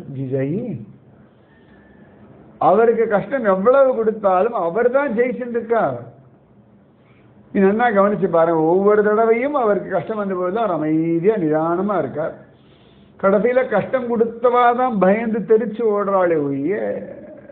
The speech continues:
நம்ம பு-, ஜீஜாயி, நம்ம துக்கோபா அப்படியே தானே இருக்கா?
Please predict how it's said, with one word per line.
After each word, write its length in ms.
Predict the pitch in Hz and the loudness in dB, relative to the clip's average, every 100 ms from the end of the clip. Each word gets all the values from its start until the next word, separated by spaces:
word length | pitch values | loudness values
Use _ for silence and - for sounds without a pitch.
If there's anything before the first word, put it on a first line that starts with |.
| - - - | -18 -18 -16
நம்ம 300 | 139 185 214 | -10 -8 -4
பு-, 440 | 220 202 - 151 131 127 | -4 -2 -2 -2 -4 -4
ஜீஜாயி, 720 | 185 202 214 226 196 151 156 | -2 0 0 2 2 2 -2
நம்ம 340 | 156 170 214 226 | -4 -4 -4 -4
துக்கோபா 600 | 220 208 247 262 254 269 | -4 -4 2 4 4 0
அப்படியே 280 | 247 294 311 | -4 -4 -2
தானே 220 | 320 302 | -2 -2
இருக்கா? 320 | 262 247 | -2 -4